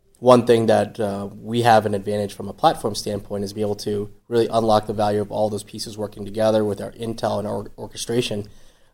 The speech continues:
Uh, but, you know, it's a journey on that single pane of glass from, you know, looking at case management and being,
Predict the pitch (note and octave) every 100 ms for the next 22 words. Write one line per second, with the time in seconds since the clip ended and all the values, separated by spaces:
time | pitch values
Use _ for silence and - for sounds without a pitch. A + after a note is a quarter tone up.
0 | - C3+ C#3+ F3 - F#3 C3+ - B2 C3
1 | C3+ A2+ A2 G#2+ - - A2+ A2 A2 G#2
2 | G#2+ G#2 G2+ - - G#2+ G2+ G#2 - _
3 | A#2 A#2+ A2+ A2+ G#2+ G2+ - G#2 G#2+ G2+
4 | G2 G2+ G2 G2+ G2+ G#2+ G2+ G2+